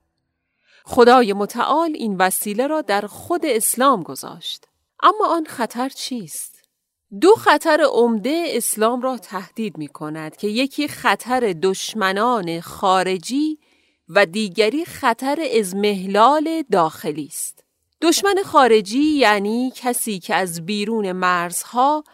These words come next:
با انواع سلاح‌ها موجودیت یک نظام را با فکرش و دستگاه زیربنایی عقیدتیش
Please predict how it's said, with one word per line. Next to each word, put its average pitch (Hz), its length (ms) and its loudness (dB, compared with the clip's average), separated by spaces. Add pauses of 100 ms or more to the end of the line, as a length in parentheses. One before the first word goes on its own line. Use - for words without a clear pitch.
(260)
با 202 320 6
انواع 214 500 2
سلاح‌ها 190 920 0
موجودیت 208 1120 0
یک 233 300 -8
نظام 202 520 0
را 302 240 0
با 196 260 0
فکرش 190 720 -6 (420)
و 196 120 4
دستگاه 214 880 2
زیربنایی 196 1040 -2
عقیدتیش 190 1120 -4